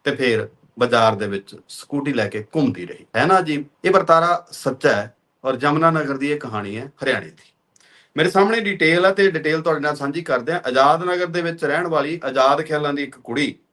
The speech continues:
ਉਹਨੇ ਆਪਦੀ ਮਾਂ ਮੀਨਾ ਤੇ ਭਰਾ ਰਾਹੁਲ ਦਾ ਕਤਲ ਕੀਤਾ। ਉਦੋਂ ਬਾਅਦ ਦੇ ਵਿੱਚ ਉਹ ਕਿ ਕਿਸੇ ਨੂੰ ਸ਼ੱਕ ਨਾ ਹੋਵੇ, ਘੁੰਮਦੀ ਰਹੀ,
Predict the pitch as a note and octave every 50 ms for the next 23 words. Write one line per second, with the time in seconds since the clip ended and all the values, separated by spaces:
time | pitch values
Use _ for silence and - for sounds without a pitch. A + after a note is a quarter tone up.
0 | _ - D3 E3+ F3+ E3 D#3 A#2+ G#2+ A#2+ A#2 B2 B2+ B2 A#2 A2+ A2 A2 A2+ A#2
1 | A#2 A#2 B2+ C#3 B2+ A#2+ - - _ _ _ _ _ _ _ _ _ _ - C3+
2 | C3+ D3 D3 C#3 A#2+ A2 G2+ - _ - A#2 C3 C3 D3 D3+ D3 C3+ - - G#2+
3 | G2+ - E2+ - - - - - - - _ _ _ _ _ _ _ _ - C#3+
4 | D3+ D#3 E3 D#3+ E3 F3 E3+ E3+ D#3+ D3 C#3 C3 - - - - _ _ - C3+
5 | C#3 C3 D3 C#3+ A#2 G#2 - - - _ _ - D3 C#3 D#3+ D3+ D#3 E3 E3+ F3
6 | E3+ F3+ F3+ F3 - G3+ G3 F#3 D#3 C3 A2 F#2+ F#2 F2+ F2+ - _ _ _ _
7 | _ _ _ - F3+ E3 C#3+ B2 C#3 D3+ D3+ D3 C3+ C3+ C3 C3